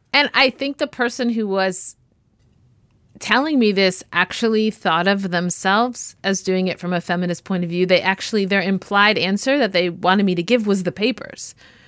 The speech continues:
It was sort of like, "Keep an eye on what's really important,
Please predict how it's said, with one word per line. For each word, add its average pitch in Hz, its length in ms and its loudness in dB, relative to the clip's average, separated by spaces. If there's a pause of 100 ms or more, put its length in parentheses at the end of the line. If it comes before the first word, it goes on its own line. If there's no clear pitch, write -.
(160)
It - 60 -6
was 190 140 0
sort 202 140 4
of 185 80 0
like, 180 280 0
"Keep 226 240 0
an 202 60 4
eye 202 240 6
on 170 120 2
what's 165 200 -6
really 196 280 4
important, - 540 -8